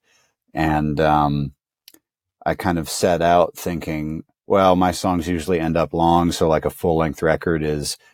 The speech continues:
four or five songs." And then I write those songs, and I write them in order also. Uh,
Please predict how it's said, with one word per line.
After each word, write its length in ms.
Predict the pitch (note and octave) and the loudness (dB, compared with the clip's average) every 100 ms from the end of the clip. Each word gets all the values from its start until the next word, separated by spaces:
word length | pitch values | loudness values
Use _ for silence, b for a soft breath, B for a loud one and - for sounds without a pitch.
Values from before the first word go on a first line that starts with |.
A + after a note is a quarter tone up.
| b | b
four 320 | - E2+ D#2 | -2 2 4
or 60 | D#2 | 2
five 320 | - C#2 C#2+ | 2 0 0
songs." 500 | - G1+ - - - _ _ _ _ _ _ _ - | -6 -10 -10 -14 -16 _ _ _ _ _ _ _ -6
And 640 | D#2 D2+ D2 D2 D2 D2+ - _ _ _ _ _ - | 0 2 2 0 -2 -4 -6 _ _ _ _ _ -2
then 340 | D#2 D2+ D#2 | 0 2 2
I 540 | D2 D2 D2+ D2+ D#2+ - _ - | 2 2 0 -2 -4 -8 _ -2
write 280 | D#2 F2+ - | 2 2 0
those 240 | - - - | -6 -6 -8
songs, 600 | - - - - - - _ _ _ | -8 -8 -8 -10 -14 -18 _ _ _
and 200 | F#2 D#2+ | -2 0
I 140 | D2+ D2 | 2 0
write 320 | D2+ D#2+ - | 2 0 0
them 160 | F2+ D#2 | -2 -2
in 120 | D#2 | -4
order 560 | E2 D#2+ D2+ C2 - _ - | -2 -2 -2 -4 -8 _ 0
also. 560 | C#2 - - - - _ _ _ _ - | 2 0 -6 -8 -12 _ _ _ _ -6
Uh, 440 | - D2 C#2 A1+ | -2 0 0 -2